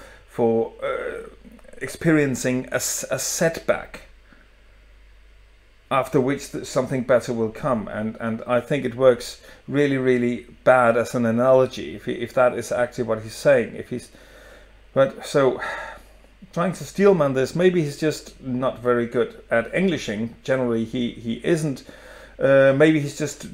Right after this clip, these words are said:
using a very, very shitty metaphor, or he's really just talking crap again. I, I honestly don't know.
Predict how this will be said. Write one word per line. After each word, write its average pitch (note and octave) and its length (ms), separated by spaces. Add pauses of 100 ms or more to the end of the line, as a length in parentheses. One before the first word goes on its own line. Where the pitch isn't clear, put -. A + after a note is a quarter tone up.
(340)
using C#3+ 380
a B2+ 40
very, D#3 280
very C3+ 200
shitty B2+ 380
metaphor, A#2+ 680 (320)
or D3 240
he's C3+ 380
really D#3 340
just - 400 (540)
talking D3 680 (460)
crap - 480 (160)
again. G2+ 360 (460)
I, B2+ 440 (100)
I C3 140
honestly D3+ 260
don't E3+ 240
know. E3 220